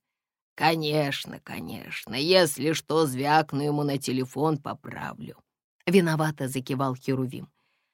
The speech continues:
«Ну, куда же вы так спешите? Вы же устали с дороги, переночевали бы и завтра с утра.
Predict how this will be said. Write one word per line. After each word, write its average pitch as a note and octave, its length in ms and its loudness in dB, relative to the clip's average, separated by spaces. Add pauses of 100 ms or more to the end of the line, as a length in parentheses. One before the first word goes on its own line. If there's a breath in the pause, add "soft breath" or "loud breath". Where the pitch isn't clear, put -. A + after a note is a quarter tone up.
(280)
«Ну, F#4 200 6
куда C#3+ 440 0
же C3 160 -6
вы D#2+ 100 -10
так - 280 -12
спешите? - 720 0
Вы A4 300 10
же F#4 80 4
устали - 720 -4
с - 100 -14
дороги, - 600 -8
переночевали D3 1120 4
бы C#3 240 4
и F3 40 6
завтра D#3 440 2
с - 120 -10
утра. - 460 -12